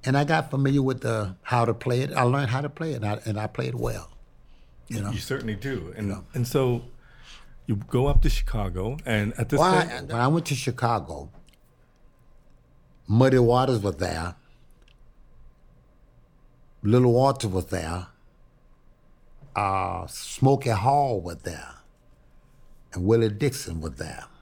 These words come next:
Speaker 1: Then in nineteen fifty-two or fifty-three, Bo Diddley came. And then come Smokey Hall, John Lee Hooker.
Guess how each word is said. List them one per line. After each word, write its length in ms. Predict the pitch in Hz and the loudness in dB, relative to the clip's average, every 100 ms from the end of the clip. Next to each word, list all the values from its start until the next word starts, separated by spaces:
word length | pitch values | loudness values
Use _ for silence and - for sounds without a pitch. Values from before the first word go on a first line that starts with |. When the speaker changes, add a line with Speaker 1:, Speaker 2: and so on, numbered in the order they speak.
| _ _ _ _ _ _ _ - - | _ _ _ _ _ _ _ -20 -10
Speaker 1:
Then 300 | 95 127 151 | 0 4 4
in 120 | 147 127 | 4 2
nineteen 420 | 131 123 123 110 | 0 0 -2 -2
fifty-two 760 | - 123 - - - 151 123 | -2 -4 -6 -12 -4 -2 0
or 40 | 107 | 0
fifty-three, 800 | 117 107 90 - 131 123 104 92 _ - - - - - _ - - - - | -4 -6 -8 -4 -2 -2 -4 -8 _ -20 -20 -20 -20 -20 _ -20 -20 -10 2
Bo 180 | 127 117 | 4 4
Diddley 460 | 101 165 131 104 | 2 0 2 0
came. 400 | - - 67 62 - - - - - _ - - - - _ _ - - - | -2 -8 -10 -16 -20 -20 -20 -20 -20 _ -20 -20 -20 -20 _ _ -20 -20 -2
And 220 | 110 107 | 0 2
then 320 | 104 123 143 131 | 2 2 2 -2
come 680 | - 101 90 92 107 120 - - - _ - - - _ _ - | -4 -4 -2 -4 -6 -10 -16 -20 -20 _ -20 -20 -20 _ _ -20
Smokey 500 | - - 120 113 107 | -14 -4 2 2 2
Hall, 760 | 98 85 113 104 95 101 101 107 _ - | -4 -2 0 0 0 -2 -6 -10 _ -10
John 280 | 90 107 98 | -4 0 2
Lee 80 | 92 | 2
Hooker. 460 | 120 170 - 53 | 2 0 -2 -14